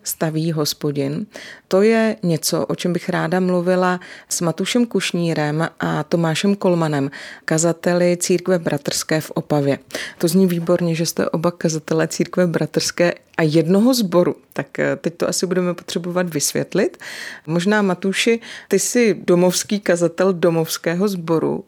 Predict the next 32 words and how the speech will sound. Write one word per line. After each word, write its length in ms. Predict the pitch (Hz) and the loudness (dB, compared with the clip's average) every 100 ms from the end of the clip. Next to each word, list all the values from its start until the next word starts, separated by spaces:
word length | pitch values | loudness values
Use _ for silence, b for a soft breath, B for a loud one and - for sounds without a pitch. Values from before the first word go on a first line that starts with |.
| - | -4
Abychom 320 | 165 175 180 | -2 -2 0
to 120 | 180 | 0
odlišili 380 | 175 175 180 180 | 0 0 0 0
hned 200 | 185 175 | 0 -2
na 100 | 156 | -4
začátku, 540 | 147 - 151 147 - | -6 -4 -4 -4 -8
tak, 320 | 190 - - | -6 -6 -4
eh, 120 | 160 156 | -4 -4
sboru, 300 | 151 160 156 | -2 -2 -2
kterému 400 | - - 160 165 | -6 -4 -2 -4
jsem 180 | - | -4
tady, 220 | 175 160 156 | -4 -2 -2
jak 100 | - | -2
jsem 140 | 170 | -4
zjistila, 260 | 160 - 156 | -4 -4 -4
říká 160 | - 175 | -2 0
Hradecká. 600 | 175 147 143 - 139 - _ _ B B B B B | 2 2 0 -2 -4 -4 _ _ B B B B B
Tak 140 | 156 | -6
sboru 400 | 151 151 170 160 - | -6 -2 0 0 -2
na 140 | 165 | -2
Hradecké 640 | 151 156 151 156 - 170 | -2 -2 -2 -4 -4 -4
ulici, 600 | 160 175 160 - - 165 175 B B B | -2 -2 -2 -2 -2 -2 -4 B B B
eh, 180 | 147 147 | -6 -6
v 160 | - - | -8 -4
Opavě. 580 | - - 151 143 139 160 349 - B B B B | -4 0 0 2 0 0 -4 -12 B B B B
Jak 160 | - - | -10 -8
to, 140 | - | -4
že 120 | 175 | 0
je 280 | 196 202 202 180 _ _ | 2 4 2 -2 _ _
Tom 440 | - 175 175 180 175 - | 2 2 4 2 0 -2
tvůj 480 | 165 170 165 165 | 0 2 4 2
spolukazatel? 1080 | 147 - - 156 143 - 131 127 127 139 - | 2 -2 2 4 4 2 2 2 0 -2 -2